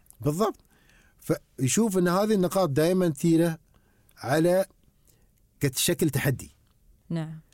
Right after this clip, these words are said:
Speaker 1: وبتواجهك، يعني أنت هروبك منها بيرجعك لها بطريقة أو بأخرى.
Speaker 2: صحيح.
Speaker 1: نعم.
Speaker 2: مالك مفر، يعني، أنت منها.
Speaker 1: مية بالمية.
Speaker 2: نحن نقول بعض الأحلام تحتاج الخطة.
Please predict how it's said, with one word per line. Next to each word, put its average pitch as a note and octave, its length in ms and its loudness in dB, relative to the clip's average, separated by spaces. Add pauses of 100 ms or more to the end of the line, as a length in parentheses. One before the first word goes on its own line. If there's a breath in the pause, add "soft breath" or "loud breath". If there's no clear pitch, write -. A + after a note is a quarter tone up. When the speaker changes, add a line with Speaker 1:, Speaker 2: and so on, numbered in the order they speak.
(200)
Speaker 1:
وبتواجهك، D#3+ 1000 0
يعني B2+ 200 0
أنت D3+ 140 0
هروبك F#3 520 2
منها D3+ 400 0 (760 soft breath)
بيرجعك D3 640 0
لها F#3 160 2
بطريقة D#3 440 0
أو C3 120 0
بأخرى. - 400 -12 (140)
Speaker 2:
صحيح. G3 380 -8
Speaker 1:
نعم. G3 140 0
Speaker 2:
مالك A3+ 240 0
مفر، F#3+ 340 0
يعني، D3+ 320 -2
أنت D3+ 220 -6
منها. D3+ 360 -6 (240 soft breath)
Speaker 1:
مية A#2 60 -4
بالمية. A#2+ 160 0
Speaker 2:
نحن A3 340 2
نقول A3+ 240 -2 (480 soft breath)
بعض A#3 300 0
الأحلام G#3 480 0
تحتاج G3 520 -2
الخطة. D#3 500 -6